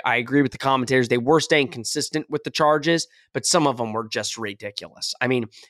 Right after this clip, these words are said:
and then the one where Suggs drove in, guy is in the restricted area, falls down, should have been an and one, they no call it. Okay. They, you have the should have been goaltending,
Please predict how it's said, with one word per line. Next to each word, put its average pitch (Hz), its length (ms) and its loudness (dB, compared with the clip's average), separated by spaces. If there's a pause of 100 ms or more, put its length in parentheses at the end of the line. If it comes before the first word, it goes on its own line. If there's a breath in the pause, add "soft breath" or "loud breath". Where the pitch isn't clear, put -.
(140)
and 147 120 2
then 143 80 4
the 135 100 4
one 147 360 2
where 131 120 4
Suggs 151 420 0
drove 127 400 2
in, 120 360 2 (340)
guy 123 280 2
is 127 280 -4 (180)
in 175 180 6
the 170 100 4
restricted 143 420 2
area, 127 260 4
falls 139 420 2
down, 123 480 0 (180)
should - 200 2
have 147 80 2
been 135 100 2
an 127 100 2
and 120 180 2
one, 120 280 0 (200)
they 123 120 4
no 113 200 2
call 80 300 -2
it. - 80 -20 (580)
Okay. 131 460 0 (640)
They, - 380 -2 (520 loud breath)
you 139 120 2
have 143 360 0
the 127 380 4 (1080)
should - 260 4
have 208 140 4
been 190 200 4
goaltending, 113 760 2